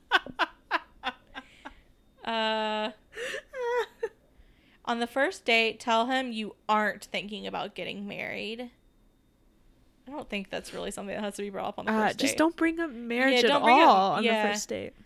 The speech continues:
Speaker 1: Um, don't talk about how many children you want.
Speaker 2: No.
Speaker 1: I mean, eventually. Not on the first date, but eventually.
Speaker 2: Yeah.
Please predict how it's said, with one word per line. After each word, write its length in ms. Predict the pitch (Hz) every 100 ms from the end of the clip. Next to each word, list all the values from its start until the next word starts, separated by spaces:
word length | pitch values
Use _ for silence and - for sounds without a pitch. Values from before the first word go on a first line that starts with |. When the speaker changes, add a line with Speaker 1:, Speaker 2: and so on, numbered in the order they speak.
| _ _ -
Speaker 1:
Um, 640 | 226 233 233 233 233 233 226 _ _ - 196 -
don't 300 | 220 311 311
talk 200 | 233 208
about 180 | 196
how 100 | 208
many 200 | 190 190
children 440 | 196 - - 180 208
you 100 | 202
want. 500 | 196 202 240 - 262
Speaker 2:
No. 540 | 208 185 175 170 170
Speaker 1:
I 40 | 185
mean, 140 | 370
eventually. 560 | 247 185 196 - - 349
Not 140 | 254 214
on 40 |
the 40 | 226
first 240 | - -
date, 140 | 330 -
but 80 |
eventually. 400 | 220 202 202 208 208
Speaker 2:
Yeah. 420 | 190 196 208